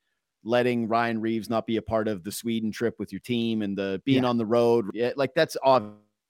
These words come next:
Speaker 1: here for them. But I do think if he doesn't find a way to get a positive impact, or if they can't figure something else out down the lineup with him, that, yeah, that will be the tipping point, is after that trip, it'll be something new.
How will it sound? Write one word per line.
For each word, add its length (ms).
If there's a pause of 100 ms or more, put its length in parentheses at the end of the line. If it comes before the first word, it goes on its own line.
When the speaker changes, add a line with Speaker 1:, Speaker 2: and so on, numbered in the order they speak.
(400)
Speaker 1:
here 220
for 120
them. 280 (400)
But 180
I 100
do 200
think 280
if 140
he 120
doesn't 360
find 260
a 60
way 240
to 260 (200)
get 120
a 40
positive 440
impact, 420
or 60
if 100
they 120
can't 280
figure 240
something 340
else 220
out 180
down 200
the 60
lineup 480 (600)
with 160
him, 340
that, 340
yeah, 220
that 220
will 100
be 160
the 100
tipping 320
point, 280
is 100
after 240
that 180
trip, 240
it'll 140
be 340
something 340
new. 160